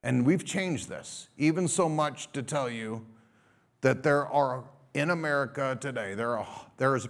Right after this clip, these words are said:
probably approximately a hundred million people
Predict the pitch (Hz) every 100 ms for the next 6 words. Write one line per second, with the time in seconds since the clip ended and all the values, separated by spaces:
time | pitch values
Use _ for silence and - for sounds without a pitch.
0 | - 143 135 127 139 127 - 135 123 139
1 | 123 120 120 92 - - 139 170 147 175
2 | 156 147 143 160 165 139 131 135 165 170
3 | -